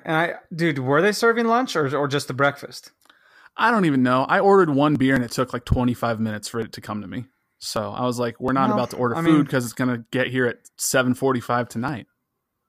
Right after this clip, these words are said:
Speaker 1: Well, they're all, they're
Speaker 2: Um,
Speaker 1: busy. I get it. I mean, if you've be-, if you ever been a server, I mean, you got, you, you empathize with people who are in the profession that you've been in before.
Speaker 2: Sure.
Speaker 1: So, I mean, I get it. It sounds like a stressful situation, but,
Speaker 2: I don't, I
Speaker 1: uh,
Speaker 2: don't blame the
Speaker 1: that's why I don't do
Speaker 2: servers.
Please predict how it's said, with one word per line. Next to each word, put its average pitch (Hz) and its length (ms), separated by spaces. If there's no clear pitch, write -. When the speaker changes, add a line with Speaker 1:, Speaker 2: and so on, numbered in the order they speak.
Speaker 1:
Well, 202 100
they're 214 180
all, 185 280
they're 190 120
Speaker 2:
Um, 131 80
Speaker 1:
busy. 135 340
I 123 100
get 131 220
it. 151 240
I 143 60
mean, 123 180
if 117 120
you've 123 160
be-, 143 80
if 147 180
you 139 100
ever 143 100
been 135 140
a 135 80
server, 139 480
I 135 60
mean, 127 160
you 123 100
got, 123 300
you, 160 180
you 170 180
empathize 139 540
with 127 140
people 123 320
who 123 480
are 139 120
in 127 80
the 127 60
profession 123 460
that 120 120
you've 120 280
been 123 160
in 117 140
before. 120 340
Speaker 2:
Sure. 113 200
Speaker 1:
So, - 20
I 156 60
mean, 185 100
I 208 100
get 135 180
it. 131 120
It 143 100
sounds 156 220
like 123 80
a 120 40
stressful 123 380
situation, 120 640
but, 120 80
Speaker 2:
I 165 80
don't, 175 160
I 160 120
Speaker 1:
uh, - 20
Speaker 2:
don't 160 180
blame 139 280
the - 40
Speaker 1:
that's 123 140
why 143 60
I - 100
don't 135 100
do 120 100
Speaker 2:
servers. 165 40